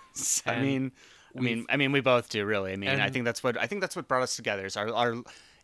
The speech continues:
Speaker 1: a lack of humanity and then needing the humanity to
Speaker 2: This
Speaker 1: come
Speaker 2: is,
Speaker 1: together.
Speaker 2: this is true. That's a beautiful
Speaker 1: And
Speaker 2: point.
Speaker 1: isn't that poetry in motion?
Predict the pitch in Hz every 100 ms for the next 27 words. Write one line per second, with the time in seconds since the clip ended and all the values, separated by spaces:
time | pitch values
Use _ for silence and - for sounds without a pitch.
0 | - 135 143 120 110 131 175 - 180 175
1 | 180 196 190 - 143 143 139 143 143 _
2 | _ _ _ _ 143 143 160 196 165 120
3 | 104 - 104 95 95 92 92 - - -
4 | 123 98 95 95 90 85 - 131 - -
5 | 131 117 104 - 120 113 113 107 127 123
6 | 117 127 117 - 120 110 - 117 104 98
7 | 92 90 98 87